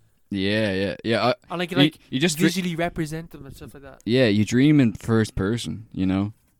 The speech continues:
Speaker 1: Everything's in
Speaker 2: Yeah,
Speaker 1: color.
Speaker 2: you
Speaker 1: It's just like, it's like real life, I suppose.
Speaker 2: Yeah, it, that, that's why it feels real. Surely, the, so does that mean people were lucid dreaming way more back when it was all black and white?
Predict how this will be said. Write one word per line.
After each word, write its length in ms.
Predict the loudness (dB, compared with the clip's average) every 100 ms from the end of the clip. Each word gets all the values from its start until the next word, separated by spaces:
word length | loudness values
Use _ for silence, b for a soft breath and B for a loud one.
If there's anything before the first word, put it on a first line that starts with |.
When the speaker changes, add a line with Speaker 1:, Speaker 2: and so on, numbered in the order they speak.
| _ _
Speaker 1:
Everything's 360 | -2 2 2 2
in 80 | 0
Speaker 2:
Yeah, 60 |
Speaker 1:
color. 220 | 2 2 0
Speaker 2:
you 100 | -4
Speaker 1:
It's 120 | -4
just 140 | -2 -2
like, 220 | -4 -6 -16 -8 -6
it's 100 | -2
like 160 | -2
real 180 | 0 0
life, 340 | 0 -2 -6 -12 _ _ _ _ _ _ _
I 40 | -12
suppose. 440 | -8 -6 -6 -10
Speaker 2:
Yeah, 140 | -14 -12
it, 180 | -12 -16
that, 140 | -18
that's 240 | -16 -12 -8
why 120 | -8
it 60 |
feels 240 | -6 -8 -8
real. 280 | -8 -10 -10 -18 -14
Surely, 360 | -6 -2 -2
the, 140 | -2 -10 b -10
so 160 | -4
does 80 | 0
that 180 | 0 0
mean 160 | -2
people 220 | -2 0 2
were 220 | 4 4
lucid 500 | 2 2 2 0 -4
dreaming 360 | 0 0 -2 -2
way 220 | 0 0
more 340 | 0 0 0
back 180 | 0 -2
when 160 | -4 -4
it 60 |
was 160 | -6 -2
all 160 | -2 -2
black 400 | -4 -2 -2 -4
and 100 | -2
white? 300 | 0 -2